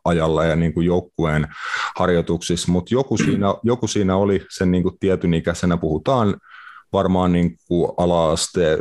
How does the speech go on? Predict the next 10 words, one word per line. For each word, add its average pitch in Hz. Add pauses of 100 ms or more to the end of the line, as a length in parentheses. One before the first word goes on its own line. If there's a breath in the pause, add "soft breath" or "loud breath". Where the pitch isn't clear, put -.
(140)
yläaste 87 (140)
taitteesta, 82 (140)
murrosiän 87
alkamisesta 85
ja 78
semmosesta, 87
että -
joku 98
siinä 85
oli, 85